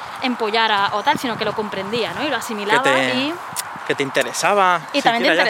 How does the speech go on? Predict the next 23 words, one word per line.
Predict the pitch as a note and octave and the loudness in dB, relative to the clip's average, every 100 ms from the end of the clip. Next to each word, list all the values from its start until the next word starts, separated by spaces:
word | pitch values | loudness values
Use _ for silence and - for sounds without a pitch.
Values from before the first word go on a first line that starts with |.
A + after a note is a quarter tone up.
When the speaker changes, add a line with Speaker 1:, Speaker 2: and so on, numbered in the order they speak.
| A3+ | 2
Speaker 1:
interesaba, | C#4+ C#4 | 4 2
Speaker 2:
sí. | |
Speaker 1:
claro, | A3+ C4+ G#3 | 2 -2 0
claro, | A3 C4+ F#3 | -2 -2 -4
o | |
sea, | G3 | -10
por | F#3 F#3+ | -8 -8
eso | A3 A3+ | -8 -8
que... | F#3 F#3+ - - - - | -8 -10 -12 -14 -6 0
Pero | B3 | 2
sí | B3+ | 2
que | C4 | -2
es | B3 | 0
verdad | B3+ | 0
que, | B3+ | 0
claro, | B3+ B3 | 0 -2
sí. | A3 G#3 F3+ F#3+ - - | -2 -8 -8 -10 -10 -4
Speaker 2:
Hoy | D3+ D3+ | 0 2
he | |
pisado | D3+ D#3 C3 G#2+ | 0 0 0 2
barro. | C#3 C3 C3+ C#3 - - - - | 2 2 0 -2 -4 -8 -14 -4
Speaker 1:
Hoy | D#4 F#4+ | -2 0
Speaker 2:
Eh. | G3+ E3+ F#3 F3 | 2 4 4 4